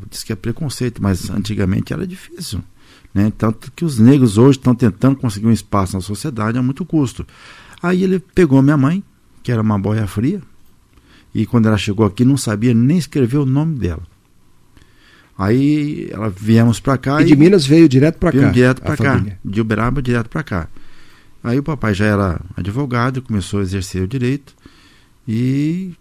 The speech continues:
Speaker 1: nós, ah, começamos a nossa vida aqui dessa maneira, né? E minha família é uma família de estudantes. Nós não temos, assim, o dom pra ser empresário, nós temos o dom pra estudar.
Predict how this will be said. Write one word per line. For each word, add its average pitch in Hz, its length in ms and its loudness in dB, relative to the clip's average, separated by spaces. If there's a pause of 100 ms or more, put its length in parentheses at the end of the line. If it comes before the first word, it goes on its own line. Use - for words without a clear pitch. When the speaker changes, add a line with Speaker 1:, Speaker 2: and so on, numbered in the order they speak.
(160)
Speaker 1:
nós, 135 460 -6 (120)
ah, - 220 -14
começamos 135 500 -2
a 131 60 2
nossa 120 280 0
vida 107 260 -2
aqui 117 400 -6 (220)
dessa 101 280 -8
maneira, 98 440 -2
né? 107 160 -4 (760)
E 127 200 0
minha 143 200 2
família 127 360 2
é 135 40 2
uma 135 140 0
família 131 360 0
de 123 100 -6
estudantes. 117 760 -6 (720)
Nós 107 220 2
não 117 100 0
temos, 127 400 2
assim, 110 280 -2
o 120 80 2
dom 98 440 2 (560)
pra 98 120 -4
ser 107 160 -2
empresário, 92 800 -4
nós 92 160 -4
temos 107 260 -4
o 107 80 -6
dom 107 220 -4
pra 117 200 -6
estudar. 98 500 -8